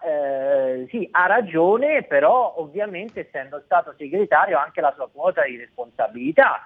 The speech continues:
perché dal punto di vista politico e programmatico, eh, ricordiamolo, lui è, è di, a parte consi-, allora, considerando, eh,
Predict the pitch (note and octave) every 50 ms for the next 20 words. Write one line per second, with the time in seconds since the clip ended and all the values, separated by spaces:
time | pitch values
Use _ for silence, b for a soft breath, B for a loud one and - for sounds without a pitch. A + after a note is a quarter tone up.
0 | B B B B B B - E3+ D3+ - G#3 G#3 F#3 D#3+ - - _ _ _ D#3
1 | D3+ D3+ D3 - G#3+ C4+ C4+ A3+ A#3 G3 E3 E3+ F3+ G3+ A3 G#3 - F#3+ D#3+ C#3
2 | - - - D3 D3+ F#3+ A3+ F3+ G3 D#3+ C#3 D3 C3 - - C#3 C3+ C#3+ D3 D3+
3 | D#3+ D#3 C3 A2+ G#2 _ A2 G2+ - A#2 A2+ - - - C#3 - F3 D#3+ F#3 G3
4 | F#3+ F#3+ - - C#3 C#3 C3 C3 C#3+ E3+ G#3 A3+ G3 D3+ B2+ - b b b b
5 | b - E3+ F3+ F#3+ - - E3+ E3 E3+ E3 F#3 F#3+ F3+ E3+ - - - - F#3
6 | G#3 G#3+ - A3 F#3 - - - E3+ F3+ F3 F3+ A3+ A3+ - G#3+ G3+ G3 F3 D3+
7 | D3 C#3+ - A3+ A#3+ A3+ A3 C4+ C4+ A#3+ C#4 C#4 C4+ C4+ C4 B3+ A#3+ A3 G#3 G3+
8 | G3 G3 - - F#3+ F#3 E3+